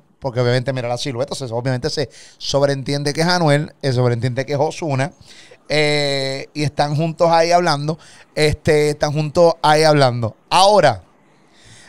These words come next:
hay que tratar, Coro, de ir un poquito más atrás, eh, y tratar de descubrir,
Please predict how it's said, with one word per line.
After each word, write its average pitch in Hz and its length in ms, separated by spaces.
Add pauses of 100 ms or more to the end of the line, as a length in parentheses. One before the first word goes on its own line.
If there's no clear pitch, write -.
(140)
hay 185 120
que 240 120
tratar, 226 440
Coro, 180 420 (840)
de 143 240
ir 156 80
un 170 80
poquito 202 340
más 190 160
atrás, 175 460 (1160)
eh, 151 440
y 151 100
tratar 160 340
de 190 120
descubrir, 190 600